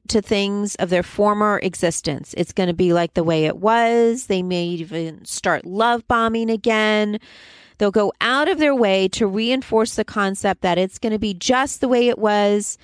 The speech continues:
and even better than before. Because the narcissist has this intense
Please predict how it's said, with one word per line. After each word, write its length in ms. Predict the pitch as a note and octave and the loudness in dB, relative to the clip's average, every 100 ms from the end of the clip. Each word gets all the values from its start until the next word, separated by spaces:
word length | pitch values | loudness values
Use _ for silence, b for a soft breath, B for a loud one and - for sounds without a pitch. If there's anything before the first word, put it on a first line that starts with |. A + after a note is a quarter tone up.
| b _ - | b _ -4
and 140 | G3 | -4
even 400 | - A#3+ B3+ A#3+ | -2 0 0 0
better 500 | G#3+ F3+ D#3 C#3 E3+ - | 0 2 0 -2 -6 -4
than 140 | F3+ | -2
before. 520 | F3+ F#3+ - D#3+ - E3+ _ _ _ - b b b b - | -2 -2 0 0 -2 -12 _ _ _ -20 b b b b -6
Because 440 | A#3 C#4 D4 F4+ | -2 2 2 0
the 100 | D#4+ | 0
narcissist 640 | D4 C4 - A3+ - G#3+ | 0 0 -2 -2 0 0
has 240 | A3+ G#3 G3 | 0 -2 0
this 220 | F#3+ - | -2 -2
intense 720 | G#3+ G3+ - - B3+ D4 - | -4 -4 -6 -4 -2 -2 -6